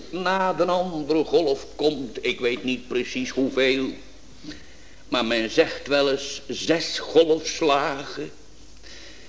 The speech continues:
En dan komt de zevende golfslag, die is hoger dan de andere. Ik geloof dat het zo in de wereld zal zijn.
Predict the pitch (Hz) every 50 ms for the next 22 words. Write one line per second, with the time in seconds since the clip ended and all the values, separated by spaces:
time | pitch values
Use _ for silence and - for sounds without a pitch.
0 | - - - 120 117 104 113 120 - 147 131 135 113 - 131 123 123 - - -
1 | 165 170 180 170 156 117 147 160 151 156 147 143 - 151 160 139 156 143 - -
2 | - 143 131 143 - - - - - 147 127 131 135 - - - - 135 151 165
3 | 135 117 101 - 165 165 135 120 113 117 113 98 139 135 135 151 147 135 110 110
4 | 135 127 131 151 123 117 123 117 - 101 107 - - - 117 107 - - - -
5 | 127 139 131 147 131 127 - - - - 110 - 117 - - - - 147 131 160
6 | 147 - - - 151 151 151 151 131 131 147 147 156 151 135 131 127 104 107 110
7 | 101 - - - - 117 110 107 - - 107 113 - -